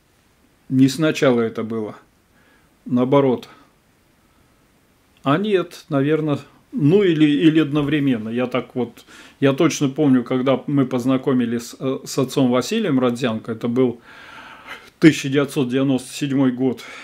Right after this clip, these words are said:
А с владыкой Петерим мы, наверно, ну, наверно, также познакомились, потому что мы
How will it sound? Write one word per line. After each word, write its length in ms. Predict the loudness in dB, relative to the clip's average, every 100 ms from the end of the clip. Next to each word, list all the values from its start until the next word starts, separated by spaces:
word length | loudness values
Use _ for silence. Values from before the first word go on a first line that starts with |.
| -20 -20 -20 _ -20 -20 _ -4
А 280 | 0 2 0
с 180 | -2
владыкой 480 | 2 2 2 0 -2
Петерим 640 | -4 -6 -4 -2 -2 -2 -2
мы, 120 | -2
наверно, 580 | 0 0 0 0 -4 -6 _ _ _ _ -20 _ 0
ну, 80 |
наверно, 580 | 4 4 2 2 2 2 0 _ _ _ _ _ _ -20 _
также 720 | 2 2 0 -4 -4 -2 -6 -12 -18 -4
познакомились, 760 | -2 2 0 2 0 0 -2
потому 460 | -8 -8 -2 2 0
что 360 | -2 -2 -2 -4 -20 -20 -20 _ _ _ _ _ _
мы 560 | -2 4 6 6 4 2